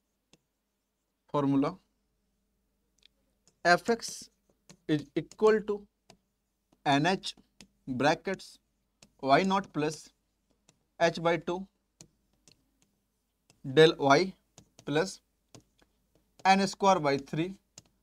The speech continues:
minus N by two del square Y naught plus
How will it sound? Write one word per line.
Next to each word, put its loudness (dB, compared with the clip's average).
minus -2
N -4
by -2
two 0
del 6
square -4
Y 4
naught -2
plus -2